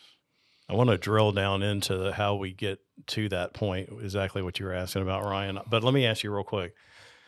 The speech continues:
Talking about national championships, and we've got three, you said. So how in the world do you,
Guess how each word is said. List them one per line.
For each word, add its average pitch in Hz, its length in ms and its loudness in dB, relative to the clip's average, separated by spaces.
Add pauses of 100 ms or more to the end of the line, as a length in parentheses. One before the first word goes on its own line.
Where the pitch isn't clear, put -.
(380)
Talking 139 240 4
about 110 220 6
national 107 400 6
championships, 98 800 0
and 98 120 0
we've 92 100 -4
got 95 240 -2
three, 98 280 -2
you 90 100 -2
said. 92 440 -2
So 92 400 -2 (760)
how 135 420 2
in 110 120 0
the 104 80 0
world 101 480 2
do 98 80 -6
you, 92 340 -6